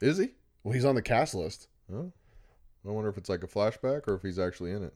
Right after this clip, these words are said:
Speaker 2: That's
Speaker 1: That'd be
Speaker 2: the,
Speaker 1: cool.
Speaker 2: that's what you don't know is the, in the quantum realm, are they going back in time?
Speaker 1: Yeah.
Speaker 2: So that's, it's, I mean,
Speaker 1: Yeah, I
Speaker 2: these
Speaker 1: just watched that movie too. And that movie,
Speaker 2: I
Speaker 1: even
Speaker 2: like
Speaker 1: though
Speaker 2: that
Speaker 1: it's a
Speaker 2: movie.
Speaker 1: train wreck, I, I, you know, it still stands up.
Speaker 2: I like it because it's,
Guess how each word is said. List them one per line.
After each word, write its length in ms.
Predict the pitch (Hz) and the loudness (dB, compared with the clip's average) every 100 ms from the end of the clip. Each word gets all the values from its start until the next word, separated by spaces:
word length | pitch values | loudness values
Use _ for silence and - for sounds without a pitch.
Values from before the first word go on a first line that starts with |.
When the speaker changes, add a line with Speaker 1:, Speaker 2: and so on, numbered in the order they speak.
| - | 0
Speaker 2:
That's 100 | 101 | 2
Speaker 1:
That'd 120 | 127 | 4
be 40 | 120 | 2
Speaker 2:
the, 40 | |
Speaker 1:
cool. 240 | 139 104 - | 0 -2 0
Speaker 2:
that's 200 | 107 - | -2 -2
what 60 | 117 | -2
you 60 | |
don't 140 | 113 113 | 0 2
know 100 | 180 | 2
is 180 | 110 92 | 0 -2
the, 140 | 104 104 | -4 -4
in 160 | 101 | -4
the 80 | 104 | -4
quantum 340 | - 107 107 107 | -2 -2 0 0
realm, 160 | 143 | 0
are 40 | 101 | 0
they 100 | 98 | -2
going 180 | 95 | -2
back 160 | 92 92 | -2 -4
in 60 | 90 | -4
time? 340 | 110 104 80 76 | -6 -6 -10 -14
Speaker 1:
Yeah. 200 | 76 76 76 - - - - - - | -12 -12 -14 -18 -20 -20 -20 -20 -16
Speaker 2:
So 100 | - | -4
that's, 280 | 104 104 - - | -2 -2 -6 -10
it's, 240 | 87 - | -10 -8
I 80 | 95 | -4
mean, 140 | 135 120 | -2 2
Speaker 1:
Yeah, 120 | 139 | 4
I 20 | |
Speaker 2:
these 80 | 139 | 4
Speaker 1:
just 160 | 147 147 | 2 0
watched 180 | 139 135 | 0 2
that 120 | 147 | 2
movie 240 | 143 120 | 2 -2
too. 340 | 120 139 107 101 - _ - _ - | -2 0 0 -2 -10 _ -20 _ -4
And 80 | |
that 120 | 117 139 | -2 2
movie, 160 | 147 | 6
Speaker 2:
I 40 | 294 | 8
Speaker 1:
even 120 | 185 | 8
Speaker 2:
like 100 | 147 | 8
Speaker 1:
though 60 | 185 | 6
Speaker 2:
that 60 | |
Speaker 1:
it's 60 | 160 | 4
a 20 | |
Speaker 2:
movie. 80 | - | 2
Speaker 1:
train 240 | 160 170 | 0 2
wreck, 260 | 170 175 - | 0 0 -2
I, 40 | |
I, 40 | - - 147 143 151 135 | -6 -6 -8 -6 -4 0
you 80 | |
know, 180 | 127 123 | 2 2
it 60 | 123 | -2
still 220 | - 139 | -2 -2
stands 320 | 135 127 117 | 0 -2 0
up. 240 | 123 107 - - - - | 2 2 -2 -20 -8 6
Speaker 2:
I 100 | 196 | 10
like 240 | 190 185 | 10 8
it 120 | 180 151 | 6 2
because 320 | 135 143 135 131 | 8 8 8 2
it's, 240 | 135 | 2